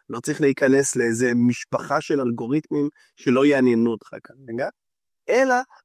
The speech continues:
לנסות ל-, ממש, לעשות זום אין על הבעיה שרוצים לפתור, ול-, ל-, לנסות שם ללמוד כמה שיותר. כי יש לכם מטרה ברורה מול העיניים,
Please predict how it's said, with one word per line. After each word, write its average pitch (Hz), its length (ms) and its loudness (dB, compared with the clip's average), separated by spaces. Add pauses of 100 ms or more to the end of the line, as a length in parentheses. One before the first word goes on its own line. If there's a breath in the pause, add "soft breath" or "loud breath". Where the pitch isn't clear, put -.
לנסות 123 560 -2 (220)
ל-, 120 180 -2 (100)
ממש, 127 600 -2 (760)
לעשות 175 260 0
זום 147 440 2
אין 147 240 2 (120)
על 113 140 -8
הבעיה 113 480 -4
שרוצים 113 500 -8
לפתור, 202 480 -4 (600)
ול-, 120 320 0 (540)
ל-, 123 180 2 (140)
לנסות 123 540 2
שם 226 360 0 (140)
ללמוד 123 520 2 (120)
כמה 139 280 -2
שיותר. 107 560 -4 (520)
כי 131 100 -4
יש 165 160 -4
לכם 180 220 -4
מטרה 120 440 -4
ברורה 120 460 -2
מול 127 300 0
העיניים, 220 600 -4